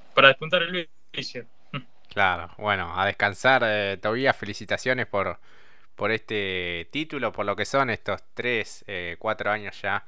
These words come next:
Speaker 2: este, de tu ascenso. La verdad que fue, eh, increíble todo, todo este camino que pudiste,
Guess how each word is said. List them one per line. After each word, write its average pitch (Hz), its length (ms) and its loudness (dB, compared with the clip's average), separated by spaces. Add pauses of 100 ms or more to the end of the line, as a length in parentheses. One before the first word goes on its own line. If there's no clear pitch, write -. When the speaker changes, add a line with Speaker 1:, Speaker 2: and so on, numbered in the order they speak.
(440)
Speaker 2:
este, - 380 -10
de 80 540 -8
tu - 100 -6
ascenso. 92 520 -4 (240)
La 85 140 -4
verdad 87 240 0
que 90 80 -4
fue, 87 440 -4 (480)
eh, 87 320 -6
increíble 101 520 0
todo, 92 500 -2
todo - 160 -4
este 95 180 -6
camino 92 360 -4
que 87 160 -4
pudiste, 90 580 -6